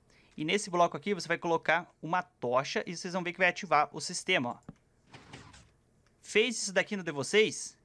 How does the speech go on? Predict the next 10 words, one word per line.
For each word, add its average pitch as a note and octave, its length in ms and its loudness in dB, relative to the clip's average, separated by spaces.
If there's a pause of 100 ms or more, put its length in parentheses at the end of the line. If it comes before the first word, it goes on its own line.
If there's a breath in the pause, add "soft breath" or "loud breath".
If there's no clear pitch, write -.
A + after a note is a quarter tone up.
(140)
é E3+ 100 0
que - 100 -14
tá F3 140 2
funcionando. F3+ 760 0
Não A#2 200 -10
tem D3 160 0
nada D#3 160 2
errado, F3+ 460 2 (100)
tá D#3+ 120 -2
tranquilo. G3+ 460 -6